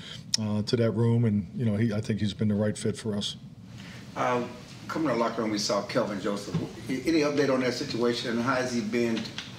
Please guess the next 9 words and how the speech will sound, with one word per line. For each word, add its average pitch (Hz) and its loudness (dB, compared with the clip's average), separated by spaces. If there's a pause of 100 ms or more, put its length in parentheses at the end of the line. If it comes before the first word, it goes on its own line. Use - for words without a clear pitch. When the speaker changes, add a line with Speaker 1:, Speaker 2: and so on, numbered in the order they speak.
(120)
Speaker 2:
throughout 110 0
this 107 -2
whole 107 -2
process? 98 -4 (2000)
Speaker 1:
I 135 2
do 131 6
not 131 6
have 123 4
a, 123 4